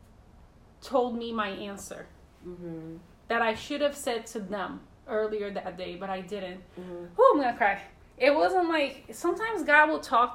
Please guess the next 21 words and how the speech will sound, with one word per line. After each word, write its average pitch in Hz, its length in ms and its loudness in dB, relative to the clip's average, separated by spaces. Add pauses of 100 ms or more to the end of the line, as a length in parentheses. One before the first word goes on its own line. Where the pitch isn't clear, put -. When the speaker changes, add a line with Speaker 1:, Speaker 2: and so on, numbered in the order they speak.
Speaker 1:
to 320 60 -4
you 349 440 -2
Speaker 2:
Mm-hmm. 190 120 -8
Speaker 1:
in 254 120 0
another 254 440 4
human. 269 580 -2 (160)
Speaker 2:
Yeah. 202 200 -4 (460)
Speaker 1:
And 262 400 0 (340)
it's 277 200 0
like 320 180 0
the 277 80 2
Holy 254 160 4
Spirit 240 280 -2
came 254 140 -4
just 202 180 -8
laughed 208 280 2
you 220 80 -8
in 190 60 -8
your - 100 -10
face, - 320 -8
right? 208 280 -4